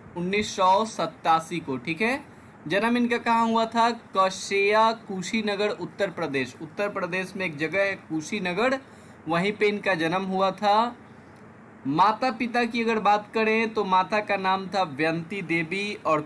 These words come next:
पिता जो थे इनके डॉक्टर हीरानंद शास्त्री। ये पुरातत्ववेता थे, ठीक है।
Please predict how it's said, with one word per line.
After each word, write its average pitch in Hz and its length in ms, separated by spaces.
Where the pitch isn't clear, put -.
पिता 202 300
जो 196 180
थे 185 220
इनके 180 360
डॉक्टर 156 480
हीरानंद 175 680
शास्त्री। 175 680
ये 170 200
पुरातत्ववेता 196 1300
थे, 131 200
ठीक 190 220
है। 220 200